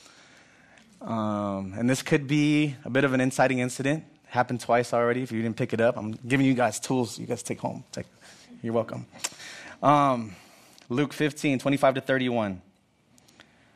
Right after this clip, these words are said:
The introduction of the brother. Meanwhile, the older son was in the field. When he came near to the house,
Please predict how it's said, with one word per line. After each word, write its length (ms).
The 160
introduction 1040
of 480
the 80
brother. 520
Meanwhile, 680
the 100
older 240
son 200
was 100
in 80
the 60
field. 420
When 120
he 60
came 260
near 100
to 60
the 120
house, 460